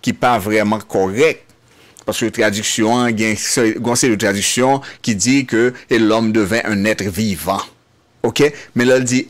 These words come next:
èt vivan, se ta di la fò m montre w kisa Ebre a gen ladan l.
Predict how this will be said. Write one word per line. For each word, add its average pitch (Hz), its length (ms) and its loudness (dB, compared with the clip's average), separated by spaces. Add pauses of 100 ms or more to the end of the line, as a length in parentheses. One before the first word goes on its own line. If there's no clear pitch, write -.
èt 113 160 2
vivan, 110 640 0 (240)
se - 160 0
ta 110 80 2
di 110 160 2
la 107 1200 0
fò 120 160 -2
m 110 120 2
montre 107 240 -2
w 135 260 4 (320)
kisa 110 360 0 (120)
Ebre 104 380 2
a 98 100 0
gen 95 140 -2
ladan 107 500 0
l. 87 40 -14